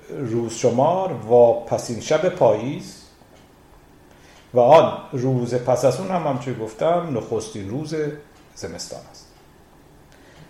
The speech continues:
از دید سرما هم از همین روز آغاز زمستان چله بزرگ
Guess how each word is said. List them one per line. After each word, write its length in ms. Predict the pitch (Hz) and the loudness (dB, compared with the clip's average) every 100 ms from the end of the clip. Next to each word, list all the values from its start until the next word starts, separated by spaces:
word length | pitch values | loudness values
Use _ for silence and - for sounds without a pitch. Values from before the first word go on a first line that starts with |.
| _ _ _ _ _ - | _ _ _ _ _ 0
از 260 | 131 127 | 2 2
دید 260 | 170 220 240 | -4 -2 -2
سرما 800 | - - 147 139 139 135 175 214 | -2 2 8 8 8 8 8 8
هم 360 | 180 - - - | 6 4 2 2
از 140 | 139 139 | 2 2
همین 400 | 190 226 220 220 - - | 0 0 -4 -6 -12 -8
روز 240 | 160 196 | -6 -2
آغاز 540 | 196 127 123 127 117 113 | 2 4 6 4 2 -4
زمستان 640 | 120 117 - 175 170 170 - - - - - | -4 -2 0 2 0 -2 -12 -20 -20 -20 -14
چله 520 | - 123 110 139 175 | -2 -2 0 0 0
بزرگ 520 | 123 110 151 175 | -2 -2 0 0